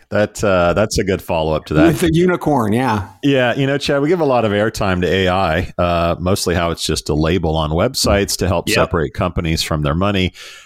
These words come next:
Speaker 1: But Fast Company thinks at least one company in our space deserves some love.
Speaker 2: Uh-huh.
Speaker 1: Eightfold was named by the once mighty magazine as one of their ten most innovative companies in the world,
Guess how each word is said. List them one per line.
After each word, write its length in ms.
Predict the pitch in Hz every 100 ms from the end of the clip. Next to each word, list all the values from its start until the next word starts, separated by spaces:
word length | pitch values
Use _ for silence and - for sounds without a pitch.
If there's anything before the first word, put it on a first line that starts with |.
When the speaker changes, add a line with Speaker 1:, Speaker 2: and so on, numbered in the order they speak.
| _
Speaker 1:
But 220 | - 104 -
Fast 420 | 131 131 160 -
Company 720 | 160 190 202 120 82 98 117 - _
thinks 300 | - 113 107
at 60 | 101
least 260 | 101 92 101
one 400 | 101 143 117 - _
company 400 | - 87 - 85
in 80 | 82
our 120 | 78
space 380 | 78 - 80 90
deserves 440 | - 78 73 73 -
some 220 | - 92
love. 560 | 110 151 98 71 - - -
Speaker 2:
Uh-huh. 340 | 117 107 120 123
Speaker 1:
Eightfold 560 | 107 165 - 110 98 131
was 200 | 101 87
named 420 | 92 92 101 104
by 180 | 87 90
the 180 | 85 82
once 380 | 82 87 90 -
mighty 360 | 82 87 90 87
magazine 720 | 87 85 85 80 78 76 107
as 220 | 95 80
one 160 | 87 87
of 100 | 78
their 120 | 78
ten 320 | 76 - 127 135
most 300 | 113 101 -
innovative 480 | 151 180 143 127 117
companies 500 | 123 110 113 104 92
in 200 | 98 101
the 80 | 110
world, 720 | 113 127 180 180 123 110 107